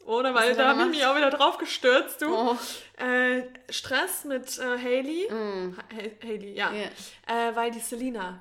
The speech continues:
Speaker 1: du, die ist rausgekommen mit einem Interview und die lässt kein, ähm, wie sagt man? Kein gutes Haar an ihm? Nee, <laughs> wie heißt doch mal das Sprichwort?
Speaker 2: Kein
Speaker 1: <laughs> Die sagt, er hätte sie wohl, ähm, emotionally ziemlich abused.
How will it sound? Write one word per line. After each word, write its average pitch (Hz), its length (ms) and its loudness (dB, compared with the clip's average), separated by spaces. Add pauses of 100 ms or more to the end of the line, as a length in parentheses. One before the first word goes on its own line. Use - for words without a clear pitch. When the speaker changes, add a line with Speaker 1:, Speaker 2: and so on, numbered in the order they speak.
Speaker 1:
du, 226 160 -10
die 214 160 -10
ist 226 240 -8
rausgekommen 277 640 -2
mit 262 100 -2
einem 220 100 -8
Interview 277 640 -2
und 262 360 -2
die 269 100 0
lässt 254 500 -2
kein, 269 520 0
ähm, 277 600 0 (160)
wie 262 80 -6
sagt 277 260 0
man? 311 160 -4 (440)
Kein 262 680 -6
gutes 302 400 -10
Haar 294 200 -6
an 330 100 -10
ihm? 349 220 -10
Nee, 202 140 -6
<laughs> - 20 -8
wie 392 440 6
heißt - 180 2
doch 392 120 -2
mal 359 200 -2
das 440 140 2 (340)
Sprichwort? 392 520 4
Speaker 2:
Kein 294 440 2
Speaker 1:
<laughs> - 1600 0
Die 294 80 -4
sagt, 247 400 0
er 254 180 0
hätte 262 320 -6
sie 269 200 -10
wohl, 294 280 -6 (100)
ähm, 254 320 -8 (160)
emotionally 277 960 -6
ziemlich 262 360 -10
abused. 220 680 -10